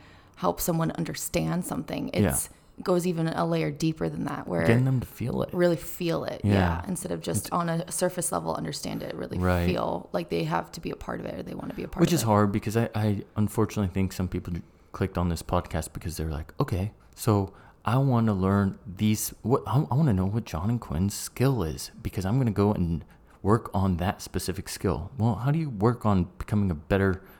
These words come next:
Speaker 2: communicator, storyteller,
Speaker 1: You
Speaker 2: or
Speaker 1: do it more.
Speaker 2: Yeah, well, you talk to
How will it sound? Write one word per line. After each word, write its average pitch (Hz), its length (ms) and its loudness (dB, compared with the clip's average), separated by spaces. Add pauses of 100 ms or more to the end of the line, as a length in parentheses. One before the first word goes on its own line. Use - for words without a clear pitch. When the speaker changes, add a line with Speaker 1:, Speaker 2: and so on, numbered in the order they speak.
(160)
Speaker 2:
communicator, 90 680 4
storyteller, 87 800 -2
Speaker 1:
You 185 80 0
Speaker 2:
or 82 60 0
Speaker 1:
do 131 180 6
it 190 140 0
more. 165 400 -2 (220)
Speaker 2:
Yeah, 110 400 6 (120)
well, 113 380 4
you 98 160 2
talk 101 300 0
to 104 80 -4